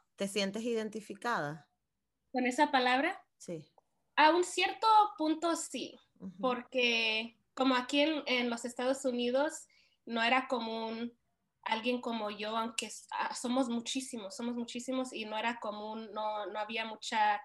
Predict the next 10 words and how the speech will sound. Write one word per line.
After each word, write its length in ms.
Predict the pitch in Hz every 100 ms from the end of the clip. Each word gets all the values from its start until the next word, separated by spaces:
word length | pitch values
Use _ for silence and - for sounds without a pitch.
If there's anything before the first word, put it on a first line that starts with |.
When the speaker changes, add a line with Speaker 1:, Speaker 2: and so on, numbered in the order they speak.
| _ _ -
Speaker 2:
gente 340 | 226 233 - _ _
como 180 | 233 208
nosotros 460 | 202 208 208 214 226
en 100 | 196
la 120 | 190
tele. 540 | 220 226 226 220 233 -
Speaker 1:
Ujú. 520 | 185 - - 170 175 - -
Speaker 2:
Y 100 | 226
entonces, 640 | 233 233 233 254 254 254
am, 560 | 220 190 175 190 208